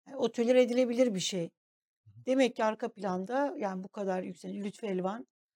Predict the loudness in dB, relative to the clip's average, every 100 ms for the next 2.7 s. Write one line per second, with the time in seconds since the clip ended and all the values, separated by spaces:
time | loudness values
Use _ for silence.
0 | _ _ _ _ _ -14 -6 -4 -2 -2
1 | -2 -2 -4 -8 -8 -6 -8 -10 -14 -18
2 | -14 -12 -6 -6 -6 -10